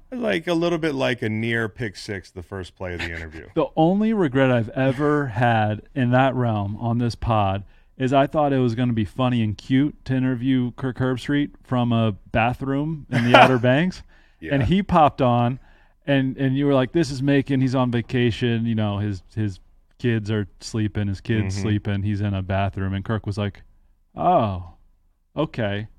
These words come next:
Speaker 1: Yeah, not funny.
Speaker 2: Crickets.
Speaker 1: Crickets.
Speaker 2: Yeah.
Speaker 1: I mean, you've had a few of those.
Speaker 2: Okay.
Speaker 1: <laughs> It's not
Speaker 2: That's
Speaker 1: that
Speaker 2: the only
Speaker 1: you
Speaker 2: one that
Speaker 1: probably
Speaker 2: comes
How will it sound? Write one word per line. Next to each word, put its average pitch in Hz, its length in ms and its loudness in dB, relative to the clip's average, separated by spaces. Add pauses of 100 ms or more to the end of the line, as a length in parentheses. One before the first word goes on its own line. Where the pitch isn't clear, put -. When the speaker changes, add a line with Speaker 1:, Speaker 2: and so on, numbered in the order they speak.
(120)
Speaker 1:
Yeah, 98 160 -6
not 104 260 -6
funny. 98 400 -10
Speaker 2:
Crickets. 110 720 -4
Speaker 1:
Crickets. 98 640 -8
Speaker 2:
Yeah. 104 280 -4 (280)
Speaker 1:
I 120 60 -10
mean, 123 140 -4
you've 143 140 -6
had 143 160 2
a 113 80 -2
few 104 300 -8
of 87 60 -8
those. 82 320 -12 (340)
Speaker 2:
Okay. 147 400 0
Speaker 1:
<laughs> - 40 -14
It's - 160 -10
not 156 100 -2
Speaker 2:
That's 165 160 -2
Speaker 1:
that - 40 -6
Speaker 2:
the 190 60 0
only 175 160 0
Speaker 1:
you 160 80 0
Speaker 2:
one 151 100 2
that 139 60 0
Speaker 1:
probably 147 80 -2
Speaker 2:
comes - 40 0